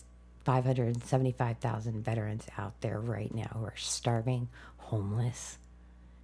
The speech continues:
can't advocate for themselves, that are entitled to the same exact thing that I have. And it shouldn't make any of you guys sick out there because veterans are who you need to take care of first, right?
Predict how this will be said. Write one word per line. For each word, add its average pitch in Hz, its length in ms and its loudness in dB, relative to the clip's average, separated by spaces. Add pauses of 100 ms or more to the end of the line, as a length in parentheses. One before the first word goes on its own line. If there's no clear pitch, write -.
(160)
can't - 300 2
advocate 123 560 2
for 139 60 6
themselves, 120 600 0 (240)
that 127 100 4
are - 80 0
entitled 123 420 0
to 120 80 -4
the - 140 -6
same - 280 -6
exact - 320 -8
thing - 220 -8
that 104 120 -8 (140)
I - 40 -16
have. - 380 -18 (340)
And 135 100 4
it - 100 4
shouldn't 135 320 4
make 113 160 -2
any 107 220 0
of 113 100 -4
you 107 100 -2
guys 110 240 -6
sick - 440 -2
out - 160 -16
there - 200 -8
because - 440 -10
veterans 107 440 -4
are 117 140 -12
who 104 80 -8
you 107 60 -6
need - 160 -6
to - 80 -12
take - 180 -16
care - 140 -14
of - 60 -8 (140)
first, - 460 -10 (140)
right? - 100 -12